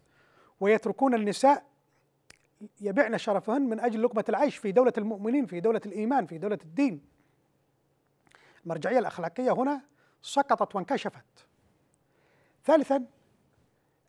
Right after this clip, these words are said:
هذه الاحتجاجات كشفت إلى أي مدى الإنسان مستعد للتضحية والمواجهة مع الدولة هذه ومع النظام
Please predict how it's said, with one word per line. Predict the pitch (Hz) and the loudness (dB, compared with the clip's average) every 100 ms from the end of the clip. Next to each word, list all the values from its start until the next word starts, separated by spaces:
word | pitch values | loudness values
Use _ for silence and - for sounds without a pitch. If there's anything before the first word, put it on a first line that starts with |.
| - | -4
هذه | 240 247 233 | -2 0 -2
الاحتجاجات | 196 175 156 143 208 185 185 277 | -2 -6 -10 -12 -6 -4 0 -2
كشفت | - 294 - 254 247 - | -2 -4 -4 -6 -8 -2
إلى | 220 240 | -2 0
أي | 269 214 | -2 -2
مدى | 254 214 | 0 0
الإنسان | 240 208 220 190 - 269 240 _ _ _ _ _ | -2 -6 -8 -6 -4 -4 -4 _ _ _ _ _
مستعد | 175 151 - 190 214 | -12 -10 -6 -6 -4
للتضحية | 202 - 254 - 233 202 | -6 -4 -4 -4 -2 -2
والمواجهة | 185 175 220 196 220 226 - _ _ _ - | -4 -4 -4 -2 -6 -8 -14 _ _ _ -14
مع | 160 | -6
الدولة | 165 139 226 175 147 156 | -6 0 0 0 -4 -6
هذه | 151 214 _ _ _ _ _ _ - | -8 -10 _ _ _ _ _ _ -12
ومع | 160 151 | -8 -6
النظام | 175 170 214 220 | -4 2 4 4